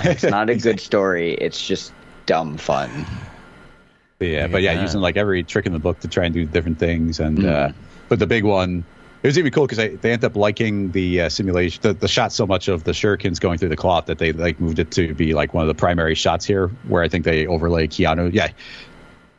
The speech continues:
Speaker 3: Ooh.
Speaker 2: The, uh,
Speaker 3: Oh,
Speaker 2: but man, it
Speaker 3: yeah.
Speaker 2: was, yeah. So, so, like, the, the magic shot right there of, like, Keanu's name, but it's like that by far took the most time because I, like, I had to get these perfect cuts.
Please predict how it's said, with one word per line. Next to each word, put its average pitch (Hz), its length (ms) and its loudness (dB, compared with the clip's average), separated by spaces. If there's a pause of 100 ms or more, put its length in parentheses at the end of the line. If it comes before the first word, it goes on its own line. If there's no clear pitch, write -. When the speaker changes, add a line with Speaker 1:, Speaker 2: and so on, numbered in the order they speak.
Speaker 3:
Ooh. 107 220 0
Speaker 2:
The, 80 220 0
uh, 69 220 -2 (400)
Speaker 3:
Oh, 110 500 -4
Speaker 2:
but 117 180 0
man, 135 240 0
it 107 60 2
Speaker 3:
yeah. 147 40 4
Speaker 2:
was, 131 340 -2 (320)
yeah. 107 160 2
So, 117 240 0
so, 147 180 0
like, 110 240 -2
the, 104 240 0
the 90 280 0 (240)
magic 95 300 0
shot 95 220 0
right 92 160 -2
there 90 400 0
of, 85 180 -4
like, 85 160 0
Keanu's 85 340 -2
name, 82 280 0
but 85 100 2
it's 85 120 0
like 92 220 -2 (260)
that 135 220 2
by 107 200 0
far 123 720 0
took 113 220 -4
the 107 100 0
most 98 260 -2
time 90 260 0
because 82 480 -2 (580)
I, 107 60 2
like, 107 140 2
I 110 80 2
had 113 200 -2
to 117 60 0
get 104 200 0
these 101 160 -2
perfect - 600 -4
cuts. - 540 -2